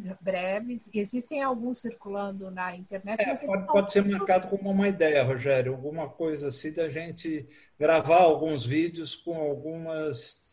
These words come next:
Speaker 2: é,
Speaker 1: Temas,
Speaker 2: algumas coisas sobre a
Speaker 1: temáticos.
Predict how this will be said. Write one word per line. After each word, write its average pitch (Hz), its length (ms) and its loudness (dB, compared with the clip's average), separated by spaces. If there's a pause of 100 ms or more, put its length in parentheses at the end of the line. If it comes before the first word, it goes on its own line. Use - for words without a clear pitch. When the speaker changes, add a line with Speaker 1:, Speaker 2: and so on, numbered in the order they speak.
(420)
Speaker 2:
é, 110 1400 -4 (960)
Speaker 1:
Temas, 240 380 -2
Speaker 2:
algumas 208 240 -8
coisas 214 260 4
sobre - 200 8
a - 40 0
Speaker 1:
temáticos. 165 140 -4